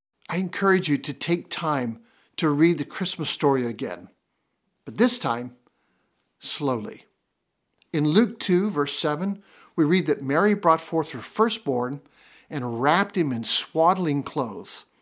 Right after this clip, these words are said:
and laid him in a manger because there was no room for them in the inn. Now, I don't know about you, but those words, "swaddling clothes," just stick out like a sore thumb.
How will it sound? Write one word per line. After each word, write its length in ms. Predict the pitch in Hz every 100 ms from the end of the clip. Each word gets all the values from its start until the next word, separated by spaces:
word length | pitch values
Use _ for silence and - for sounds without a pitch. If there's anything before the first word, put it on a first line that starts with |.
| _ _ 127
and 240 | 120 123
laid 260 | 143 202 240
him 160 | 214
in 80 | 202
a 80 | 190
manger 560 | 135 120 117 131 151 - _ _ _ -
because 340 | 147 170 160
there 140 | 175 160
was 240 | 151 143
no 160 | 175 170
room 400 | 139 180 269 254
for 120 | 156
them 380 | - 98 107 123 _ -
in 120 | 139
the 280 | 127 131 185
inn. 300 | 147 98 - _ _ _ _ _ _ _ _ -
Now, 160 | 233
I 40 | 269
don't 140 | 220
know 100 | 180
about 360 | 151 127 123 226
you, 220 | 202 165
but 280 | 160 135 180
those 300 | 175 - -
words, 380 | 156 147 - - _ -
"swaddling 720 | - - 156 175 196 190 180
clothes," 540 | 196 190 196 196 - - _ _ _ _
just 520 | - 208 - - -
stick 360 | - - 240 -
out 180 | 190 143
like 180 | 139 143
a 40 |
sore 320 | - 147 147
thumb. 380 | - 139 92